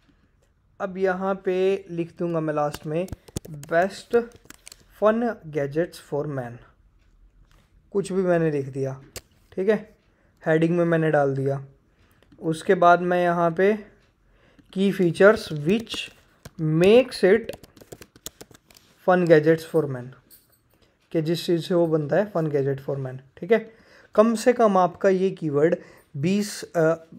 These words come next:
अगर दो हज़ार word है तो बीस बार, अगर तेईस सौ वर्ड है तो कम से कम तेईस बार ये आपका repeat होना चाहिए। जितने word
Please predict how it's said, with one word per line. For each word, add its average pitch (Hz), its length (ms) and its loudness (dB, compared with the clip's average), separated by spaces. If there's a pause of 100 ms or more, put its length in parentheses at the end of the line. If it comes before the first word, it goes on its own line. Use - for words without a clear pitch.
(160)
अगर 175 240 4
दो 180 180 4
हज़ार 190 320 4
word 185 300 4
है 202 280 -2 (280)
तो 180 60 0
बीस 156 300 -4
बार, 170 380 -2 (280)
अगर 170 240 0
तेईस 175 320 -2
सौ 190 120 0
वर्ड 185 280 0
है 196 280 0 (240)
तो 175 80 -6
कम 170 200 2
से 165 140 -8
कम 185 280 -2
तेईस 196 420 -4
बार 165 200 0
ये 151 160 -4
आपका 175 540 -6
repeat 156 420 -8
होना 135 240 -10
चाहिए। 131 280 -10
जितने 165 360 -4
word 190 280 4